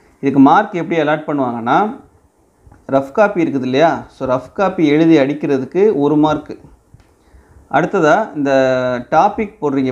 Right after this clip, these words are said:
பார்த்தீங்களா, அந்த டாபிக்கு ஒரு மார்க். இந்த ஃபேர் காப்பி இருக்குது பார்த்தீங்களா, இந்த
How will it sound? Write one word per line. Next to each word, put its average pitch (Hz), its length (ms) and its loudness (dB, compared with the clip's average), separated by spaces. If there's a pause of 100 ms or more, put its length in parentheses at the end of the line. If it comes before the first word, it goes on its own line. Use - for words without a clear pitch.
பார்த்தீங்களா, 123 420 -2
அந்த 117 300 -10
டாபிக்கு 190 560 -2
ஒரு 156 300 0
மார்க். 117 280 -4 (1080)
இந்த 135 200 -10
ஃபேர் 220 280 2
காப்பி 185 320 -4
இருக்குது 143 40 -2
பார்த்தீங்களா, 123 760 -2 (580)
இந்த 120 180 -6